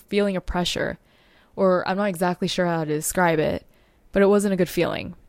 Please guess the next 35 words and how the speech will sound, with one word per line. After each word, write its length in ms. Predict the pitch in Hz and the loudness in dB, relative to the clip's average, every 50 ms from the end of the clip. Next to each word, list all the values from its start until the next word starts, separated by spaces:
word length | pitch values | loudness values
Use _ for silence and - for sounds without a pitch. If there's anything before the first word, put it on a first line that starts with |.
| - _ _ _ _ _ _ _ _ _ _ _ _ _ _ _ _ _ _ _ _ _ - | -20 _ _ _ _ _ _ _ _ _ _ _ _ _ _ _ _ _ _ _ _ _ -4
And 140 | 190 185 175 | -4 -4 0
since 240 | - 190 180 180 | 0 -2 -2 2
social 320 | - 190 190 190 - 254 233 | 4 4 4 6 4 2 2
media 200 | 220 220 233 233 | 4 2 2 2
management 560 | 196 180 175 170 170 165 170 175 175 - - | 2 0 0 0 0 0 0 0 0 0 0
is 180 | - 185 175 175 | 0 0 2 2
my 120 | 180 170 | 2 2
work, 420 | 160 160 156 165 202 - - - - _ _ _ _ _ _ _ _ _ - | 2 2 2 2 0 -2 -6 -12 -20 _ _ _ _ _ _ _ _ _ -6
I 80 | - | -4
had 240 | 190 170 185 208 233 | -4 -2 -2 -2 -2
to 60 | 247 | -2
find 240 | 240 - 240 240 226 | -2 -2 -4 -2 -2
a 40 | 196 | 0
way 220 | 175 170 175 185 | 2 2 2 2
to 80 | 190 180 | 2 0
feel 220 | - - 185 175 | -4 -2 -2 -2
better 240 | 156 170 180 202 202 | -2 -2 -2 -2 -2
about 280 | 175 156 143 147 - - | 0 0 0 0 -2 -4
it. 220 | - - - - _ _ _ _ _ _ _ _ _ _ _ _ _ _ _ _ _ _ | -6 -10 -12 -16 _ _ _ _ _ _ _ _ _ _ _ _ _ _ _ _ _ _
I 80 | 208 | -4
shouldn't 320 | 190 - - 240 247 233 196 | -2 0 0 0 0 0 0
feel 200 | - 240 262 247 | 0 2 2 2
this 200 | 190 175 - - | 2 0 -2 -2
way 160 | 185 170 160 | 0 0 0
when 160 | 160 165 160 | 0 0 0
I 280 | 165 160 160 160 160 - - | 0 -2 -2 -4 -6 -8 -8
log 400 | 175 160 170 180 190 185 180 180 | -4 0 2 4 4 4 2 0
into 360 | 180 170 160 - - 180 170 | -2 -4 -6 -2 -2 -2 -2
my 240 | 165 165 160 160 160 | 0 -2 -2 -2 0
work 400 | 160 180 175 - - 165 - 208 190 160 - - | 2 2 4 2 2 -2 -2 -4 -4 -4 -6 -10
<laughs> 260 | - _ _ _ _ - | -18 _ _ _ _ -2
on 120 | 180 170 | 0 0
a 80 | 160 160 | 0 2
daily 260 | 170 165 160 160 160 | 2 2 2 2 2
basis. 680 | 165 170 175 170 - - - - 190 - - - - | 2 0 0 -2 -2 -4 -6 -6 -6 -10 -14 -16 -18